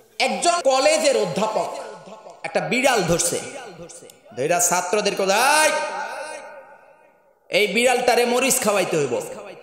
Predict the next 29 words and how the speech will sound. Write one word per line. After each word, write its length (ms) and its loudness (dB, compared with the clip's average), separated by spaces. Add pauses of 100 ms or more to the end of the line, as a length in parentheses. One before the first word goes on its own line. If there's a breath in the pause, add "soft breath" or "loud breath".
(680)
পারবা 320 2
কারা 240 0
কারা?" 300 -2 (880)
খুব 240 -10
চালাক 420 0
চতুর 260 -2
তিনজন 400 -4
সামনে 300 -4
গেছে, 180 -6
"স্যার, 200 2
এটা 100 0
ব্যাপার 340 0
হইল?" 160 2 (1800)
আইসে 280 -2
সামনে 280 -6
আগায়া। 280 -6 (960)
তো 80 -2
নাম্বার 340 2
ওয়ান 180 2
একজন 280 0
রে 80 -2
যে, 240 -2
"তুই 160 -4
খাওয়া।" 280 0 (960)
তো 60 -10
একটা 320 0
মরিচ 440 0
রে 80 0
ভাইঙ্গা 460 -2